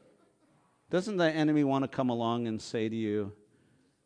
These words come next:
"Man, you're a mess. How could you?" How dare you? How would you?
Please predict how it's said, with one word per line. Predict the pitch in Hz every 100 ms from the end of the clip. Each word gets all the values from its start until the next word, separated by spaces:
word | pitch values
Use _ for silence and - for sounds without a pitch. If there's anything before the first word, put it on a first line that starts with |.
| _ _ _ _ _ _ _ -
"Man, | 123 113
you're | 120 120
a |
mess. | 90 87 85 - - - _ _ _ _ _ _ _ _ _ _
How | - 151
could | 143 143 98
you?" | 92 73 87 _ _ _ _ _ _ -
How | 170
dare | 127 113 110 98
you? | 87 80 78 _ _ _ _ _ _
How | - 139
would | 113 113 95
you? | 85 85